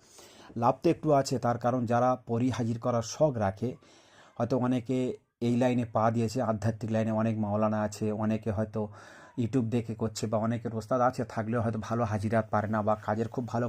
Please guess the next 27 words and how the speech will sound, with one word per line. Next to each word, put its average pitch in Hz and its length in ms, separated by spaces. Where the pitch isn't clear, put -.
পাওয়ারফুল 135 440
হতে 113 140
পারে 107 220
না। 113 200
সেই 131 220
জন্য 156 260
তাদেরকে 135 380
খুব 185 300
রিকোয়েস্ট, 156 600
তারা 120 200
যেন 139 360
এই 131 440
খুব - 220
সহজে 127 320
পরী 117 260
হাজির 110 280
করা 120 260
ভিডিওটা 113 280
দেখে। 104 280
দেখলে 151 240
কী 151 140
হবে, 131 260
আপনি 135 260
যখন 143 220
হাজির 120 400
করবেন 120 340
না, 143 240